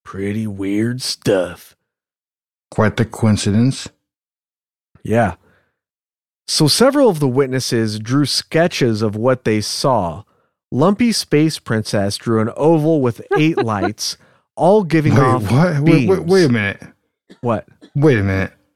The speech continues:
Speaker 2: We can't just, like, you know, pass by that name. What was that name again?
Speaker 1: <laughs> Lumpy Space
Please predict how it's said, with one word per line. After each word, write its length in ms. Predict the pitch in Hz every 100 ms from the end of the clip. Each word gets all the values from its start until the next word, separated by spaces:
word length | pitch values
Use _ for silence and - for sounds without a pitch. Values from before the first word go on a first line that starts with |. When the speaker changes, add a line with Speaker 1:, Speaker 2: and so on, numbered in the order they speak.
| _ _ _ _ _ _
Speaker 2:
We 100 | 156
can't 280 | - 180 143
just, 200 | 143 -
like, 300 | 123 - 123
you 80 | 113
know, 160 | 98
pass 320 | - 127 120 -
by 200 | 123 110
that 180 | 104
name. 540 | 101 101 87 90 87 _ _
What 140 | 123
was 140 | 131 120
that 100 | 135
name 200 | 143 143
again? 520 | 135 151 147 170 151 _
Speaker 1:
<laughs> 60 |
Lumpy 520 | 113 113 151 - 190 196
Space 540 | - - 117 143